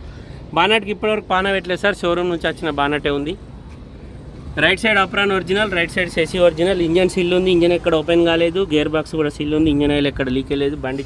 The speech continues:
చాలా నీట్‌గా ఉంది. ఇందాక దీనికంటే ముందు ఒక బండి పెట్టినా, దానికంటే ఇది వంద రెట్లు నయం.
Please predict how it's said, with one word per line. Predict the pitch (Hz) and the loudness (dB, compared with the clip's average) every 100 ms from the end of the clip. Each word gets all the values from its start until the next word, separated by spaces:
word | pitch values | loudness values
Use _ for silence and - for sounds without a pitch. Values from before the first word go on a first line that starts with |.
| 139 | -2
చాలా | 135 | 0
నీట్‌గా | 143 135 135 135 | 0 -2 -4 -4
ఉంది. | 131 165 - - - - - | -4 -6 -10 -14 -12 -8 0
ఇందాక | 160 190 190 | 4 4 4
దీనికంటే | 175 190 190 190 | 2 2 2 2
ముందు | 185 185 | 2 2
ఒక | 185 180 | 0 2
బండి | 160 165 | 4 4
పెట్టినా, | 175 160 180 | 4 2 0
దానికంటే | 175 156 156 160 151 | 0 0 2 0 -2
ఇది | 143 | -4
వంద | 135 135 | -4 -2
రెట్లు | 139 127 127 | -4 -4 -6
నయం. | 113 127 | -6 -4